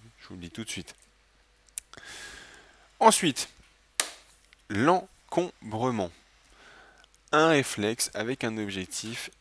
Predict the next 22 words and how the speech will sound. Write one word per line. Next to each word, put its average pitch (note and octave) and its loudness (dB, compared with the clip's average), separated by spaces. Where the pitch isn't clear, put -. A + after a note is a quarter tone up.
est G2+ -2
peu C3 0
encombrant. G2+ -2
Il A2+ -2
faut - -2
le C3+ 2
comparer B2 -2
à A2 -2
ce - 0
qui - -8
est - -10
comparable. F#2+ -6
Quand B2 -8
on A#2 -6
le F2+ -6
compare D#3 -2
avec F#2 -6
des E2+ -10
caméras B2 -2
de E2 -8
qualité C#3+ -2
équivalente, A#2 -2